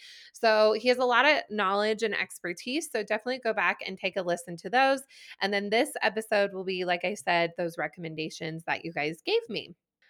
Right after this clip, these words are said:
Before we jump into these recommendations, none of these are sponsored, by the way, and these are comments from stem teachers like you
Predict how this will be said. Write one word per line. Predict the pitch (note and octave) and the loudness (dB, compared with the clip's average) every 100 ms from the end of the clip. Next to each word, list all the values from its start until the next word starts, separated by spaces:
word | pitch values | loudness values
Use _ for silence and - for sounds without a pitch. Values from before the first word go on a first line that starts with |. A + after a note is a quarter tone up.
| _ | _
Before | B3+ B3+ - | -2 2 2
we | - | 0
jump | - C4+ C4+ | -6 -8 -6
into | - G3+ - | -6 -8 -6
these | B3 A#3+ B3 | -6 -4 -4
recommendations, | A#3+ A#3+ A#3+ A#3+ A#3 - A#3 A#3 A3 | -4 -4 -2 -2 -2 -2 -2 -4 -6
none | - G#3+ A#3 | -10 -6 -4
of | D#4 | -4
these | F4 F4 C4+ | -4 -4 -4
are | C4 | -4
sponsored, | - G#3+ G3+ G3+ G3+ F3+ | -4 -4 -4 -4 -4 0
by | D#3 | 0
the | D3 | 0
way, | C3 B2 C#3+ F3 | 0 0 0 -2
and | - F#3 F3+ - _ | -4 -6 -8 -12 _
these | F#3+ A3 C4 | -14 -8 -2
are | D4 | -2
comments | D4 C4 A#3 A3+ G#3+ | -2 -2 0 -2 -6
from | A3+ A3+ | -10 -10
stem | - A#3+ G#3 | -8 -8 -6
teachers | G3+ G#3 F#3+ F#3 | -8 -6 -6 -2
like | F3+ E3+ F#3 | -4 -4 -6
you | A#3 E4 | -4 -4